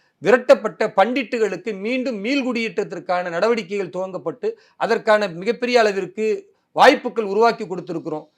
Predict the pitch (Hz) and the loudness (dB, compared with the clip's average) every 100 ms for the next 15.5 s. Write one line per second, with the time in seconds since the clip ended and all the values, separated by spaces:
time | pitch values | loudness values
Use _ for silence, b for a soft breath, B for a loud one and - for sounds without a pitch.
0 | _ - 208 185 214 254 254 247 226 196 | _ -4 -2 2 2 6 6 6 2 0
1 | 170 160 156 _ _ _ 185 262 262 269 | 0 -4 -12 _ _ _ 4 4 2 -2
2 | 226 220 233 233 220 180 196 180 190 180 | 2 2 2 0 -2 -6 -6 -6 -2 -2
3 | 160 185 190 _ _ _ - 208 220 226 | -2 -10 -12 _ _ _ -4 0 2 0
4 | 240 247 214 254 262 269 262 202 - 196 | -2 2 2 4 4 6 4 2 -4 -4
5 | 190 226 - 269 240 233 233 240 240 214 | -2 -4 2 2 2 4 6 8 6 2
6 | 202 208 202 190 180 165 185 214 240 170 | 0 -4 -4 -6 -8 -8 -8 -6 -6 -6
7 | 214 214 220 233 202 - 233 247 233 196 | -4 -4 0 0 0 0 0 0 -2 -6
8 | - 165 151 214 160 190 226 233 226 - | -6 -8 -6 -8 -8 -8 -2 -2 -2 -6
9 | 185 165 - 175 240 233 190 180 202 190 | -8 -10 -10 -8 -4 -4 -4 -8 -10 -10
10 | 160 143 147 147 202 233 b b b - | -10 -12 -12 -10 -8 -8 b b b -4
11 | 226 240 208 208 269 262 269 254 262 233 | 0 0 0 2 2 6 6 4 0 -4
12 | 208 226 269 262 254 220 180 185 180 233 | -4 -4 -2 4 6 4 -2 -2 0 0
13 | - 202 170 214 208 220 247 277 233 190 | -2 -10 -10 -10 2 4 4 0 -4 -6
14 | 240 - 240 254 262 240 226 220 208 214 | -6 -2 -2 -2 -6 -6 -2 0 0 -4
15 | 196 185 165 165 156 | -8 -8 -8 -8 -8